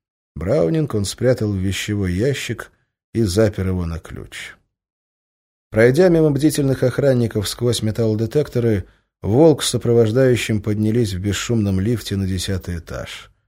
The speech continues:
В приемную Владимир зашел один. Здесь сидела симпатичная секретарша,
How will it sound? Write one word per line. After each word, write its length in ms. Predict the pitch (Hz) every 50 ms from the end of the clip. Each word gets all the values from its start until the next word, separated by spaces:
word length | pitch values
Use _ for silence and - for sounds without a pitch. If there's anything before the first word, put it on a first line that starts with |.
| _ _ _ _ _ _ _ _
В 100 | - -
приемную 680 | - 85 82 82 87 101 123 147 151 156 156 156 156
Владимир 460 | 131 107 98 92 101 117 120 123 120
зашел 400 | 104 95 95 - - - 107 104
один. 500 | 101 98 87 80 82 82 85 82 80 - - _ _ _ _ _ _ _ _ _ _ _
Здесь 360 | - 101 120 160 165 139 -
сидела 360 | - 139 135 147 151 139 127
симпатичная 680 | - - 127 117 131 127 - 135 127 - - 113 110 101
секретарша, 840 | - 117 - 127 135 131 - 185 165 76 - - 92 92 90 82